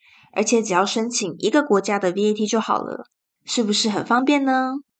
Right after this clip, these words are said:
那相信大家都了解什么是E F N了，我们就接着来说说E F N该如何操作吧。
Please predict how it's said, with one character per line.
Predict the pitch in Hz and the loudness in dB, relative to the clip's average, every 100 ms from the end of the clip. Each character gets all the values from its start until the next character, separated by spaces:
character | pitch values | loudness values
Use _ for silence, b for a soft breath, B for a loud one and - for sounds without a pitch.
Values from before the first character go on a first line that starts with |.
| _ _ _ _ | _ _ _ _
那 | - 240 220 214 | 0 2 2 2
相 | 247 240 | -2 -4
信 | 254 240 | -2 0
大 | 233 | 2
家 | 220 220 | 2 2
都 | 220 226 | 2 2
了 | 185 185 | 2 2
解 | 185 160 | -2 -4
什 | - 165 | -4 -4
么 | 170 | -4
是 | - | -4
E | - 262 | 0 2
F | 233 214 | 2 0
N | 220 269 | -2 2
了， | 254 - - _ _ _ _ _ | 2 0 -6 _ _ _ _ _
我 | 180 | -4
们 | 185 | -2
就 | 214 233 | 2 2
接 | 302 320 | 2 2
着 | 302 | 2
来 | 233 | 0
说 | 240 247 | 0 -2
说 | 240 233 233 | 0 2 2
E | - 240 | 0 0
F | 220 208 | 0 0
N | 208 | 0
该 | 214 214 | 2 2
如 | 202 180 | 2 -2
何 | 185 180 | 0 -4
操 | 180 240 | 0 2
作 | 254 262 | 4 2
吧。 | 220 214 220 | 0 -2 -6